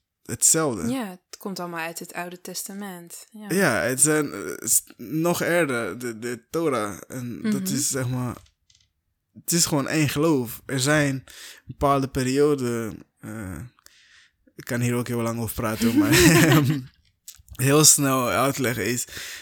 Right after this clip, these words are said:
Speaker 1: eh, ja, de Jodendom, dat is de ou-, dat is de oudste geloof die er is.
Speaker 2: Mhm.
Speaker 1: En dat was de allereerste, eh, moment dat God dacht, "Ik heb nu een, ik moet een boodschap overbrengen." Toen heeft hij,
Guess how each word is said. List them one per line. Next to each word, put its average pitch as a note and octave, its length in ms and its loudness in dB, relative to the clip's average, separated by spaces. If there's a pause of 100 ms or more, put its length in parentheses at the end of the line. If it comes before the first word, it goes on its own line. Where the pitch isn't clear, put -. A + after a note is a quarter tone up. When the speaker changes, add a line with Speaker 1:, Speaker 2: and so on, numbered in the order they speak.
Speaker 1:
eh, A#2+ 440 0
ja, C3+ 220 2
de C3 80 0 (160)
Jodendom, C#3+ 480 4
dat C#3 100 -2
is C3 60 -2
de C3 120 -2
ou-, C#3 320 0
dat F2+ 100 -8
is B2+ 60 6
de - 80 -2
oudste D3 320 2
geloof A2+ 360 -4
die A2 120 -6
er A2+ 120 -6
is. C3+ 380 0
Speaker 2:
Mhm. G#3 140 -4 (720)
Speaker 1:
En A#2 260 -4
dat A#2+ 140 -4
was A#2+ 140 -2
de A#2+ 80 -2
allereerste, A#2 600 0 (140)
eh, - 520 -10 (320)
moment C3 360 -2
dat A#2+ 140 -2
God D3+ 220 -2
dacht, A#2+ 180 -6
"Ik B2+ 100 -10
heb A2 120 -8
nu A#2 180 -4
een, A2+ 220 -6 (240)
ik - 160 -10
moet A#2+ 140 -6
een A2 100 -4
boodschap C3+ 360 0
overbrengen." A2 440 -4
Toen B2 160 -6
heeft A#2 200 -6
hij, D2 400 -6